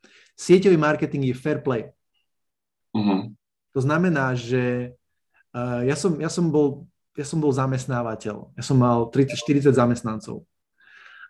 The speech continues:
Speaker 1: A častokrát, keď som chcel ja tých ľudí motivovať, tak som ja im vymýšľal nejaké, nejaké motivačné veci a povedal som, že
Speaker 2: Mhm.
Speaker 1: počúvaj, že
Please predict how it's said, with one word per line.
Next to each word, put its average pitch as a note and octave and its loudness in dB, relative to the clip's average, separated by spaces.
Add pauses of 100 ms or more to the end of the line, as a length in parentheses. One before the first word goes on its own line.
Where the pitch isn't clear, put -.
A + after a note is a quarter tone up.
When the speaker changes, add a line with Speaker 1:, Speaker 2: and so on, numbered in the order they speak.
Speaker 1:
A A#2 -4
častokrát, D#3+ 4
keď D3 2
som C#3 2
chcel D3 6
ja D#3 6
tých D#3+ 4
ľudí C#3 6
motivovať, C#3 0 (320)
tak B2+ -14
som D#3+ 0
ja F3 2
im F#3+ 2
vymýšľal F3+ 4
nejaké, C#3 -2
nejaké C#3 -8
motivačné C#3 -4
veci A#2+ -4
a A2+ -6
povedal C#3 2
som, G#3 2
že G#3 6
Speaker 2:
Mhm. G3+ 4
Speaker 1:
počúvaj, G3 2
že C3 0